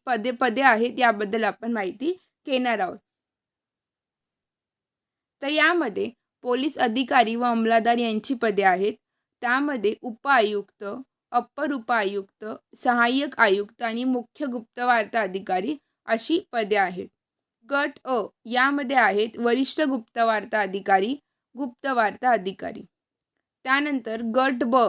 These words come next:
यामध्ये कुठली पदे आहेत? तर पोलीस हवालदार चालक, पोलीस नाईक चालक, पोलीस शिपाई चालक आणि सहाय्यक गुप्तवार्ता अधिकारी.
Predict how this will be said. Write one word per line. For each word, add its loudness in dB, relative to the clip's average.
यामध्ये -2
कुठली -4
पदे -2
आहेत? 4
तर -6
पोलीस -2
हवालदार 6
चालक, 2
पोलीस 0
नाईक 2
चालक, 0
पोलीस 0
शिपाई 0
चालक 0
आणि 0
सहाय्यक 4
गुप्तवार्ता 0
अधिकारी. -4